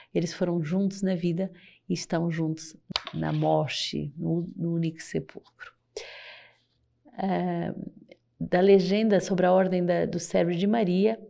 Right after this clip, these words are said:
diz assim: "Do modo de vida destes sete homens, antes de terem iniciado a vida comum, quero realçar quatro aspectos. Primeiro lugar, com relação à igreja.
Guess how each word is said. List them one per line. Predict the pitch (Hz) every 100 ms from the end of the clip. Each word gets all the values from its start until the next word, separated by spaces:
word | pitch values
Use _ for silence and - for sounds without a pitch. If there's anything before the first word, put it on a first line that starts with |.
| -
diz | 170 180 175
assim: | 175 - 170 156 - - _ _ _ _ _ _ - - - - -
"Do | -
modo | 214 240 277
de | 240 226
vida | 202 220
destes | 190 202 202 -
sete | 214 208 -
homens, | 196 196 175 170 -
antes | 202 190
de | 196
terem | 196 214 208
iniciado | 208 196 - 214 196
a |
vida | 185 185 180
comum, | - 175 170 185
quero | 185 202
realçar | 190 196 190 185 214 208
quatro | 208 233 247 254 233
aspectos. | 220 - - 151 - - - _ _ - - _
Primeiro | - 220 269 277
lugar, | 254 196 156 156
com | -
relação | 175 196 196 208
à | 202
igreja. | 185 170 156 160 165